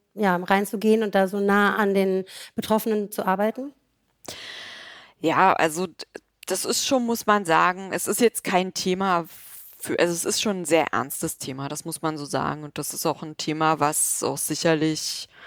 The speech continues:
Speaker 2: auch ein bisschen die Sicht aufs Leben verändert, muss ich auch sagen, wenn man halt immer mit solchen Themen zu tun hat. Aber man merkt auf der anderen Seite eben wirklich, und das ist was, was n-,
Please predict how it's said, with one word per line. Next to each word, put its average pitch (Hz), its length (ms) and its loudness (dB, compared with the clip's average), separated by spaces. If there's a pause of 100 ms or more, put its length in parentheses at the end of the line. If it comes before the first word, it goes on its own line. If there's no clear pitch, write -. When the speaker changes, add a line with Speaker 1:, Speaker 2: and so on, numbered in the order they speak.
(440)
Speaker 2:
auch 139 120 -2
ein 160 100 -6
bisschen 160 380 -2
die 165 100 0
Sicht 160 260 0
aufs - 260 0
Leben 165 260 0
verändert, 202 720 2
muss 156 160 -8
ich - 160 -8
auch - 120 0
sagen, 185 380 0
wenn 160 100 0
man 170 180 -2
halt 156 180 -2
immer 170 200 0
mit 165 200 -6
solchen 160 320 0
Themen 165 280 -6
zu - 160 -10
tun 202 360 -4
hat. 214 220 0 (320)
Aber 160 200 6
man 156 180 2
merkt 151 300 4
auf 165 140 -2
der - 140 6
anderen 160 280 0
Seite 156 380 0
eben 156 300 -8
wirklich, 156 340 -4
und 151 100 -8
das 151 160 0
ist - 160 -4
was, 156 180 -2
was - 300 -2
n-, 147 420 -10